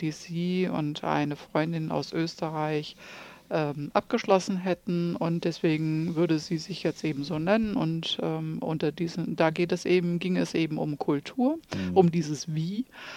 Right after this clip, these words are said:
Speaker 1: und sie würden sich jetzt, ähm, zum zweiten oder dritten Mal, so ganz genau weiß ich das nicht mal, regelmäßig über Himmelfahrt treffen, um sich da miteinander auszutauschen, sich weiterzuentwickeln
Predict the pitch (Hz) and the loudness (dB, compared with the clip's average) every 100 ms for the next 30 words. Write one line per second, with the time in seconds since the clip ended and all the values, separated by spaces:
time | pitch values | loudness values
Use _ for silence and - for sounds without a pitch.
0 | - - - 175 175 175 - - - - | -14 -2 4 6 4 0 -4 -6 -10 -14
1 | - - - 190 175 190 175 180 - - | -16 -10 2 4 4 4 2 0 -2 -6
2 | - 180 - - - - 165 160 160 160 | 0 0 0 -12 -6 2 4 4 4 0
3 | 160 - 151 - 156 170 - 180 - 175 | -2 -4 -4 2 4 4 4 -4 -2 -4
4 | - - 170 160 180 175 165 160 - 160 | -2 -2 -2 0 0 0 -2 -2 -2 -2
5 | 165 180 - 170 170 160 - 170 160 - | 0 -2 -4 -4 -2 -4 -4 -2 -2 -4
6 | - - - - 185 202 180 170 - 175 | -12 -16 -10 6 8 8 6 2 0 -4
7 | 165 165 170 160 156 - 151 147 - - | 2 2 4 2 0 -2 0 0 0 -6
8 | - - 190 - 226 220 208 202 170 170 | -6 2 2 2 -2 -2 -2 0 2 2
9 | 160 170 - 160 160 156 170 - - 156 | 0 -6 -2 2 4 2 0 -4 -4 -2
10 | 151 185 233 - 202 202 190 185 185 170 | 2 6 4 4 -6 0 0 0 -2 -4
11 | 156 - 180 185 - - 175 160 180 - | -4 -2 0 -2 -4 -4 -4 -4 -6 -4
12 | 175 165 | -2 -2